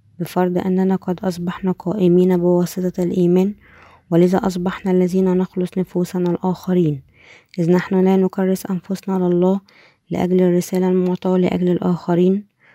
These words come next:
نحن إذن سنسقط في مستنقع الجحيم ونيأس وننتهي في الموت في آثامنا. البار يبتهج بينما يعمل أعماله المستقيمة،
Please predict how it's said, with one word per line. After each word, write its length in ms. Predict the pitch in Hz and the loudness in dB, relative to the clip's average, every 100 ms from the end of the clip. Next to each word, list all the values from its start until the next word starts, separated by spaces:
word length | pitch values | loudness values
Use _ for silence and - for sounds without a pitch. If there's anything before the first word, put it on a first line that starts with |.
| _ _ | _ _
نحن 200 | 170 180 | -6 -2
إذن 340 | 170 185 185 185 | 0 0 0 0
سنسقط 560 | - 180 190 - 185 | -2 -4 -4 -8 -10
في 140 | - 190 | -6 0
مستنقع 680 | 190 185 - 190 - 180 | 0 -2 -4 -4 -2 -2
الجحيم 520 | 180 175 175 180 185 | 0 0 -2 0 0
ونيأس 580 | 180 180 185 - 190 - | 2 2 2 0 -4 -6
وننتهي 560 | 185 180 175 185 185 180 | -4 -2 -2 -4 0 0
في 160 | - | 0
الموت 400 | 185 180 180 - | 0 2 2 0
في 320 | 175 180 175 180 | -4 -4 -2 -2
آثامنا. 600 | - 175 180 180 147 139 _ _ _ _ - _ _ 175 | -2 0 2 2 0 -4 _ _ _ _ -20 _ _ -4
البار 300 | 156 175 185 | -2 2 2
يبتهج 520 | 180 - 196 185 180 | 2 0 -4 -4 -2
بينما 400 | 175 175 180 175 | 0 0 2 2
يعمل 380 | 180 185 185 175 | 0 0 0 0
أعماله 500 | 185 175 180 180 185 | -2 0 0 2 2
المستقيمة، 760 | 190 180 180 - 175 185 185 190 | 2 2 0 -6 -6 0 0 0